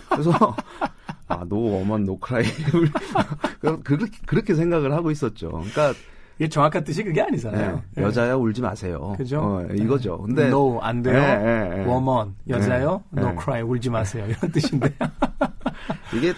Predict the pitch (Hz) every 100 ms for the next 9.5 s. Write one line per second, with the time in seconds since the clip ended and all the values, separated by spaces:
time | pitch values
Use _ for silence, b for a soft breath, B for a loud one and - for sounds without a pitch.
0 | - - 147 135 101 123 151 147 143 139
1 | 135 131 127 110 73 - 117 113 131 120
2 | 147 156 143 b b b b - 110 127
3 | 143 143 - 120 127 135 82 - - -
4 | - - 214 202 156 90 80 - - 139
5 | 127 92 95 117 123 113 107 101 95 117
6 | 113 82 - - 90 131 - 127 117 110
7 | - 120 120 127 117 113 - - 76 87
8 | - 107 107 - - - 131 127 151 151
9 | 104 139 143 147